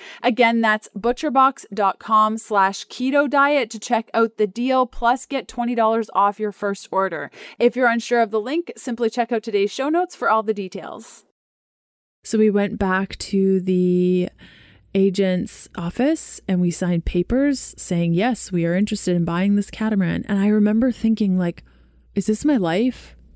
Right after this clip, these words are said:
Like, this is happening." I have no sailing experience. I don't even know what a bilge is. As far as I know, it's a sink.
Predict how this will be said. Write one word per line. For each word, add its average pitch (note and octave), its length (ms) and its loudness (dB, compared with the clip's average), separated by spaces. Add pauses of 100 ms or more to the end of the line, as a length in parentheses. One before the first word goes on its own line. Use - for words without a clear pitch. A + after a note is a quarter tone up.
(240)
Like, G#3 220 0
this G#3 300 2
is B3 140 0
happening." F#3 500 -4 (320)
I A3+ 60 2
have G#3+ 180 2
no G3 420 4
sailing G#3+ 380 0
experience. F3 640 -2 (160)
I F3+ 160 0
don't C#4 140 4
even A#3 200 4
know G#3 140 2
what G3 140 2
a F3 40 0
bilge F#3 320 0
is. E3 400 -2 (380)
As - 80 -12
far A3+ 220 0
as A3+ 80 2
I A#3+ 100 2
know, A3 160 4
it's F#3+ 120 0
a F3+ 40 2
sink. F3 460 -2